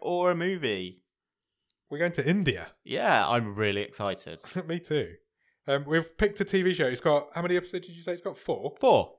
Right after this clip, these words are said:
Speaker 2: So
Speaker 1: It's
Speaker 2: it's
Speaker 1: a
Speaker 2: got
Speaker 1: miniseries.
Speaker 2: It's a miniseries. It's got four forty-five-minute episodes. So in theory, it should take us up to episode four of season six.
Speaker 1: Indeed.
Speaker 2: <laughs>
Speaker 1: Good
Speaker 2: That's how,
Speaker 1: maths.
Speaker 2: that's how time
Speaker 1: Genius.
Speaker 2: works.
Speaker 1: <laughs>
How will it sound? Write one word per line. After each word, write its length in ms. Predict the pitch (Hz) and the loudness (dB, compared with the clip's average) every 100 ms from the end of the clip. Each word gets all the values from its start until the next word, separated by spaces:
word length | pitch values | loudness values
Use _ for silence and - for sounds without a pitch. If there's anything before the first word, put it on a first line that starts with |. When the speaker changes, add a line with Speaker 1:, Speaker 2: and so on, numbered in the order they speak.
| _ | _
Speaker 2:
So 120 | 156 | -10
Speaker 1:
It's 100 | 127 | -4
Speaker 2:
it's 60 | 220 | -2
Speaker 1:
a 20 | |
Speaker 2:
got 100 | 233 | 0
Speaker 1:
miniseries. 480 | 165 131 104 87 - | 0 2 0 0 -6
Speaker 2:
It's 120 | - | -4
a 20 | |
miniseries. 320 | 190 160 143 135 | -2 -2 0 0
It's 80 | 135 | -2
got 120 | 131 | -2
four 280 | 190 180 170 | 4 6 6
forty-five-minute 640 | 170 160 156 - 131 127 | 2 0 -2 -2 -2 -4
episodes. 460 | 107 - 95 92 - - _ _ _ | -10 -14 -16 -18 -20 -20 _ _ _
So 140 | 123 | -4
in 80 | 120 | 0
theory, 240 | 160 143 | 4 4
it 40 | 123 | 4
should 180 | 139 - | -2 -4
take 200 | 120 113 | -6 -6
us 60 | |
up 120 | 117 - | -10 -6
to 420 | 120 113 110 113 | -4 -4 -6 -12
episode 420 | 117 - 113 110 - | -12 -6 -4 -4 -2
four 200 | 117 113 | 0 0
of 80 | - | -4
season 220 | 110 107 | -8 -10
six. 440 | - - - - _ - | -14 -16 -20 -20 _ -16
Speaker 1:
Indeed. 240 | 98 101 - - | -12 -10 -10 -12
Speaker 2:
<laughs> 140 | - | -10
Speaker 1:
Good 100 | 180 | -2
Speaker 2:
That's 220 | 151 139 | 0 2
how, 200 | 120 120 120 | 2 2 0
Speaker 1:
maths. 200 | 120 - - | -4 -8 2
Speaker 2:
that's 300 | 175 156 - | 4 4 2
how 220 | - 120 120 | -6 -2 0
time 280 | 113 135 | 2 2
Speaker 1:
Genius. 100 | 123 120 | 2 0
Speaker 2:
works. 480 | 104 101 - - 135 | -2 -6 -14 -10 -4
Speaker 1:
<laughs> 160 | 135 | -6